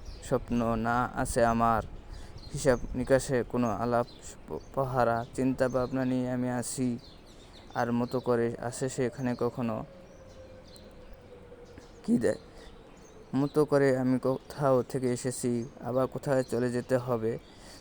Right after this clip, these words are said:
হবে দুঃখ ভরা ক্লান্ত হৃদয়, কিন্তু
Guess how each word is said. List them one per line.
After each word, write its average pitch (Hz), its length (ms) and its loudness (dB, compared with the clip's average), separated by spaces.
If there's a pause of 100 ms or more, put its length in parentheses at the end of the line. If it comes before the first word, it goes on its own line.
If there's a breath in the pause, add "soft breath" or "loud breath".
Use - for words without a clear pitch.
(160 loud breath)
হবে 139 180 2
দুঃখ 127 440 2
ভরা 123 300 2
ক্লান্ত 120 580 0 (480 loud breath)
হৃদয়, 123 460 4 (140)
কিন্তু 131 500 0